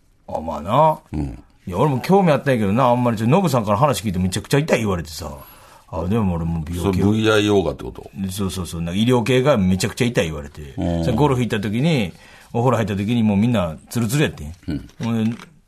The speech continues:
Speaker 1: で、俺も、俺はなんか美容系でやってるって。で、ノブさんは医療系でやってるって。でもなんか、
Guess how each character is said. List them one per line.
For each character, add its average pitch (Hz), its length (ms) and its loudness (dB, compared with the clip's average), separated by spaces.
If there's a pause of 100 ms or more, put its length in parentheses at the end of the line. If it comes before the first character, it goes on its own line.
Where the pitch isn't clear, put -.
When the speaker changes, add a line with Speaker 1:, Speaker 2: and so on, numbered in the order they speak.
(100)
Speaker 1:
で、 117 300 -6
俺 123 180 0
も、 107 220 0
俺 156 160 2
は 170 60 2
な 131 100 2
ん 104 40 0
か 95 60 -2
美 101 100 0
容 104 100 0
系 98 100 -4
で 95 80 0
や 95 60 0
っ - 20 -2
て 95 140 -6
る 85 80 -4
っ 73 40 -8
て。 82 140 -8
で、 123 80 -2
ノ 135 120 2
ブ 131 80 0
さ 113 100 -2
ん 113 40 0
は 107 60 0
医 98 60 0
療 95 160 0
系 98 100 -2
で 98 80 0
や 110 80 0
っ - 40 -8
て 104 100 -8
る 92 60 -2
っ - 40 -4
て。 - 140 -20 (500)
で 143 80 0
も 135 60 2
な 127 100 2
ん 113 60 0
か、 98 220 -2